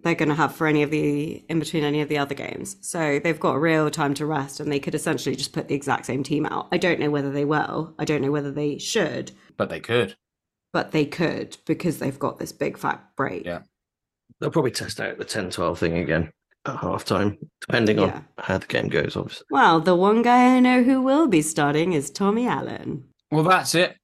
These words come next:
Speaker 2: Thanks for listening, everyone. Please do tell everyone. Like us, follow us, share us. More coming up, some very exciting things coming up.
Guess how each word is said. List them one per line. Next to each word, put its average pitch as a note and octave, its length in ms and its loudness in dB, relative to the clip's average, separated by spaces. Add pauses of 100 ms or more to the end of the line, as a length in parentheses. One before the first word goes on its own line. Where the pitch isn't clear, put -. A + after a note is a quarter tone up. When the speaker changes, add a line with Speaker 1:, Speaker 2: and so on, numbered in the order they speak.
(120)
Speaker 2:
Thanks F#3 260 2
for D#3 100 -2
listening, D#3 340 2
everyone. D#3 380 2
Please E3+ 240 4
do D#3+ 140 2
tell D3+ 220 2
everyone. C#3+ 540 0
Like D3 320 2
us, D3+ 180 -2
follow C#3 380 2
us, C#3+ 260 0
share D3 560 4
us. D3 400 -2 (200)
More E3+ 460 6
coming D#3 300 2
up, D#3 180 0
some A2+ 160 -6
very A2+ 240 4
exciting A2 420 -2
things A2 220 -4
coming A2 280 -4
up. A#2 180 -2